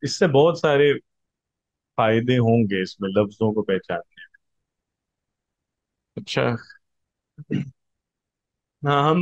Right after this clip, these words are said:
नाकिस देख रहे थे। नाकिस में ये, अ, तीन और चौथा जो वजन है सुलासी मुजर्रद में वो है सआ,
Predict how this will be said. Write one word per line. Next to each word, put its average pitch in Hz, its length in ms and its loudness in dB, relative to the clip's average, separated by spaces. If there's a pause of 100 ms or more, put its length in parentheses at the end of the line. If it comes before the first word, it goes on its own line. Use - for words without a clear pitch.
नाकिस 147 520 2
देख 165 260 2
रहे 175 120 2
थे। 196 180 2
नाकिस 139 500 2
में 151 100 4
ये, 143 220 6
अ, 110 400 2
तीन 143 400 0
और 123 160 2
चौथा 131 360 2
जो 151 180 4
वजन 131 240 4
है 139 80 6
सुलासी 123 460 -2
मुजर्रद 113 460 2
में 131 120 0 (200)
वो 113 160 2
है 123 100 2
सआ, 113 440 0